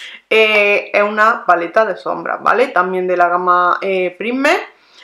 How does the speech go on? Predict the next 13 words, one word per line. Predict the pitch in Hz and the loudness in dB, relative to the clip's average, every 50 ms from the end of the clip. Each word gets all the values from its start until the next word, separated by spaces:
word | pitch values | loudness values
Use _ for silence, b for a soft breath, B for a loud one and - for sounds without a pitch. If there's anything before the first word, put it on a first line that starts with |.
| B B B B _ _ | B B B B _ _
Eh, | - 233 240 247 240 240 240 240 233 233 233 233 226 226 226 220 220 220 - - | 0 2 4 4 4 4 4 4 4 4 2 2 2 2 2 2 0 -2 -4 -6
no, | 190 185 202 277 | -4 -4 -4 -4
no | 330 262 196 185 | -4 -2 -2 0
es | 185 | 0
de | 185 | 2
la | 185 185 | 0 0
gama | 185 185 190 180 185 | 0 0 -2 -4 -4
Prisme. | - 214 233 247 254 269 294 - - | -4 -8 -6 -2 0 0 0 -2 -4
Esta | 202 220 226 220 | -4 -4 -4 -2
se | 226 | -2
llama | 226 220 233 247 233 | -2 0 0 0 0
Le, | 208 190 190 185 185 - | 0 -2 -2 -4 -4 -6
Le, | - 190 185 185 180 180 180 180 175 | -6 -6 -4 -2 -2 0 0 0 -2